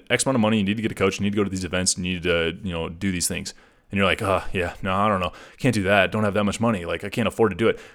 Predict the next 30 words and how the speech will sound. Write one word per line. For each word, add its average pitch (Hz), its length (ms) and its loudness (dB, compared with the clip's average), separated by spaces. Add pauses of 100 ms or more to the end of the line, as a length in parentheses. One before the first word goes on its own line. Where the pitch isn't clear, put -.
Guess 143 180 8
what? 147 240 6
You're 127 120 0
gonna 160 100 2
be 160 80 2
right 113 420 6
where 107 200 2
you're 90 200 0
at 80 200 -10
then. 78 200 -16 (260)
You're 120 140 4
not 147 240 4
gonna 160 160 4
change 113 320 4
anything. 78 320 -8
Nothing 123 400 4
is 123 80 2
going 113 260 4
to 98 60 0
be 92 80 -4
different 82 420 -6
for - 220 -8
you. - 140 -16 (400)
I 110 60 -6
can 101 100 -2
tell 143 120 4
you, 135 220 6
it's, 120 320 2
it's 135 160 -2
the, 139 300 2